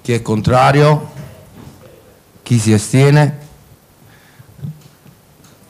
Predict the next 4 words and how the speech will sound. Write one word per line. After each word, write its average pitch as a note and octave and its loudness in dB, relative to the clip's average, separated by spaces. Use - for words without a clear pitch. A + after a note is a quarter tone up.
Pesce, A2 -6
Serra, F#2 -8
Sandosusso, F#2 -12
Bufano, F2 -10